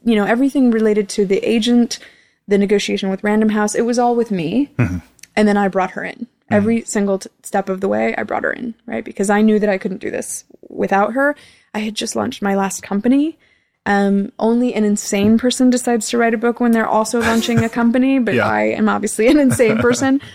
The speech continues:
Speaker 1: But I'm an insane person who knows how to ask for help. And,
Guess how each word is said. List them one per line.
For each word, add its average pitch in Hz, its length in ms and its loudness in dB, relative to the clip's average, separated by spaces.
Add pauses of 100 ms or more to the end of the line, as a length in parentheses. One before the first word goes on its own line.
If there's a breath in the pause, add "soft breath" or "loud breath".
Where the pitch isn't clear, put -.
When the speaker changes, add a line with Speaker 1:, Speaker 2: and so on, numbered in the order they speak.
(160 loud breath)
Speaker 1:
But 247 120 2
I'm 247 140 2
an 247 140 2
insane 254 380 -2
person 214 460 -4 (360 soft breath)
who 226 80 0
knows 202 200 2
how 214 80 0
to - 80 -2
ask 190 200 -2
for 208 100 -6
help. 190 360 -4 (380 soft breath)
And, 190 380 0